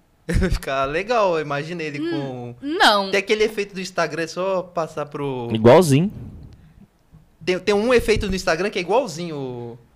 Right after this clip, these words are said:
Speaker 1: o do Lula Molusco Bonito.
Speaker 2: Ah, verdade, o Lula
Speaker 1: <laughs>
Speaker 2: Molusco Bonitão, é muito legal,
Speaker 1: Depois
Speaker 2: é
Speaker 1: pega
Speaker 2: muito
Speaker 1: seu
Speaker 2: legal.
Speaker 1: celular e depois eu vou te mostrar
Speaker 2: Nossa,
Speaker 1: esse efeito.
Speaker 2: um que eu tinha muita vontade de fazer era pôr ácido hialurônico nas olheiras.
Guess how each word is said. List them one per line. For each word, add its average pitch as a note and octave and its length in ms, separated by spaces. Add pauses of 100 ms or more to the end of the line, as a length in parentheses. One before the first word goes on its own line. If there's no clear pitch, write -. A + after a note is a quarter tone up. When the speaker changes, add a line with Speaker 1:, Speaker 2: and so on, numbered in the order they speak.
(200)
Speaker 1:
o C3 40
do D3 140
Lula D#3+ 240
Molusco D#3 420
Bonito. C#3 360
Speaker 2:
Ah, E4+ 280
verdade, C#4+ 400
o C4+ 40
Lula B3+ 240
Speaker 1:
<laughs> - 20
Speaker 2:
Molusco A#3+ 400
Bonitão, G#3+ 640
é G3+ 80
muito A3+ 420
legal, G3 280
Speaker 1:
Depois G3 200
Speaker 2:
é - 60
Speaker 1:
pega G#3+ 120
Speaker 2:
muito C4 120
Speaker 1:
seu A3+ 80
Speaker 2:
legal. F#3+ 80
Speaker 1:
celular F3+ 280
e G3 100
depois F#3 260
eu F3 40
vou F#3+ 100
te F#3+ 180
mostrar F3+ 340
Speaker 2:
Nossa, F4 160
Speaker 1:
esse - 120
efeito. E4 180
Speaker 2:
um F#4 40
que E4 100
eu C#4+ 100
tinha C#4 300
muita C#4+ 440
vontade A#3+ 360
de - 40
fazer A3 360
era G#3+ 260
pôr A3 680
ácido G#3+ 380
hialurônico G3+ 760
nas F#3 180
olheiras. F3+ 640